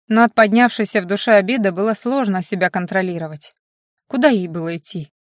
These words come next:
К наречённому мужу, которого она не знала? К правителю соседней державы, вырезающему целые деревни? Последние два года её жизнь при дворе была совсем мрачной.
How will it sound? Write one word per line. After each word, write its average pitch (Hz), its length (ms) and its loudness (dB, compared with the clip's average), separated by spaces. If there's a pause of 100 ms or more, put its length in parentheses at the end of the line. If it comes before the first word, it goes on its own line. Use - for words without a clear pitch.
(120)
К - 80 -8
наречённому 202 640 2
мужу, 220 320 0
которого 196 440 2
она 190 140 0
не 196 140 0
знала? 190 440 -2 (340)
К - 20 -20
правителю 220 500 2
соседней 220 540 0
державы, 196 560 2
вырезающему 196 760 0
целые 220 360 0
деревни? 180 540 -2 (500)
Последние 214 540 2
два 202 160 4
года 202 260 0
её 202 360 0
жизнь 208 400 -2
при 202 120 -4
дворе 208 340 2
была 196 220 0
совсем 220 480 0
мрачной. 190 540 -2